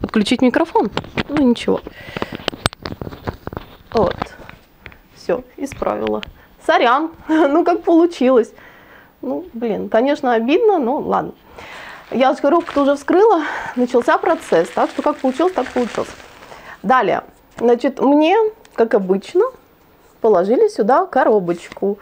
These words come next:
в которой, а, в которой что? Находятся, соответственно, ароматы, которые мы будем сейчас, вот, третий сезон, вместе с вами, а, слушать. Здесь у нас конверт. Конечно же, как всегда, а, Рандеву заботливо кладёт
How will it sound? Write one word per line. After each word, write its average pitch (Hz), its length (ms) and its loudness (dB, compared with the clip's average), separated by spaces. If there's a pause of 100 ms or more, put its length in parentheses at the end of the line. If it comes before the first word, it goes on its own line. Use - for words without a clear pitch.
(400)
в - 20 -6
которой, 214 720 2 (600)
а, 185 260 0
в - 60 -10
которой 262 320 0
что? 185 260 -4
Находятся, 302 540 -2
соответственно, 233 480 -2
ароматы, 190 360 -2
которые 233 300 -2
мы 220 60 0
будем 330 240 2
сейчас, 262 520 -2 (380)
вот, - 240 -4
третий - 260 -10
сезон, 269 520 0
вместе 220 320 -4
с - 100 -14
вами, 370 400 2 (340)
а, 320 200 0
слушать. 196 600 -4
Здесь 269 360 0
у 262 60 0
нас 190 260 0
конверт. 254 680 0
Конечно 240 560 0
же, 185 120 -8
как 208 180 -2
всегда, 208 540 0 (340)
а, 185 280 0
Рандеву 220 340 2
заботливо 202 560 0
кладёт 190 500 0